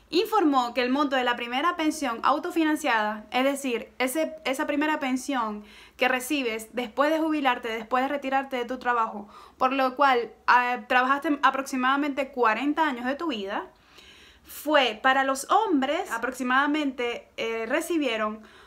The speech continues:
doscientos cuarenta y cinco mil novecientos cincuenta y dos pesos, mientras que las mujeres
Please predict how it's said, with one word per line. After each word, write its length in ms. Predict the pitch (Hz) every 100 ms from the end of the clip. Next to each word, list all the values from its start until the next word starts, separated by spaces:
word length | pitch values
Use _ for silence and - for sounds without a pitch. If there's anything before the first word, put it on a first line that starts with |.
| - _ _
doscientos 480 | 220 269 302 285 370
cuarenta 260 | 381 359
y 40 | 330
cinco 280 | 320 277 262
mil 180 | 320
novecientos 460 | 359 330 311 269 302
cincuenta 340 | 302 254 247
y 40 | 226
dos 280 | 226 254 -
pesos, 640 | - 202 - - - - - -
mientras 600 | 247 370 415 277 262 247
que 80 | 226
las 140 | 254
mujeres 640 | 277 349 311 226 233 -